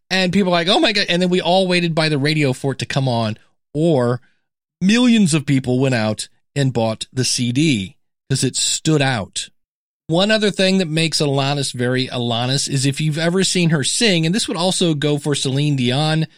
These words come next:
there are certain people, uh, singers and guitar players all make faces and things like that. Alanis, I've noticed, sings from the left side of her mouth for whatever reason,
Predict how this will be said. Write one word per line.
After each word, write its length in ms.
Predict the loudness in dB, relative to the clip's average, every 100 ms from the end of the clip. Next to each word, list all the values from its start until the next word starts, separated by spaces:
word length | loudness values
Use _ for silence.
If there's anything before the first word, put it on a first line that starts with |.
| _ _ -6
there 80 | -2
are 40 |
certain 280 | 0 -2 -2
people, 560 | -2 0 2 2 0 -6 _ _ _ -10
uh, 220 | -8 -8 -12 -6
singers 400 | -2 0 0 -2
and 160 | -2 -2
guitar 300 | 0 0 0
players 420 | 0 0 0 0
all 460 | -2 0 2 0 -2
make 240 | -4 -4 -2
faces 400 | -2 0 -2 -4
and 120 | -2
things 180 | -2 -2
like 120 | -2
that. 200 | -4 -2
Alanis, 560 | -2 0 0 0 0 0
I've 120 | 0
noticed, 280 | -2 -2 -2
sings 280 | 0 0
from 180 | 0 0
the 100 | 0
left 300 | 0 0 0
side 320 | -2 -2 -2
of 140 | -2 -4
her 80 | -4
mouth 500 | -2 -2 -2 -4 -6
for 180 | -4
whatever 320 | -2 -2 -2 -2
reason, 440 | 0 0 0